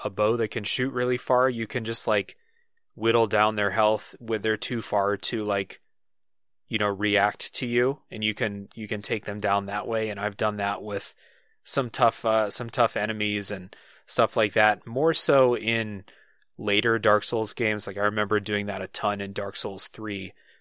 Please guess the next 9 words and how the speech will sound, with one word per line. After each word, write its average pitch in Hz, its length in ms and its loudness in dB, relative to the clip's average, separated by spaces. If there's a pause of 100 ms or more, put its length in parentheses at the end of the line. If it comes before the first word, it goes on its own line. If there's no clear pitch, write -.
(320)
but 101 300 4 (500)
in 113 240 -2
the 107 100 0
first - 360 2
game, 101 460 0 (280)
there's 127 220 -2
a 117 80 -2
couple 131 880 0
cases 110 840 -2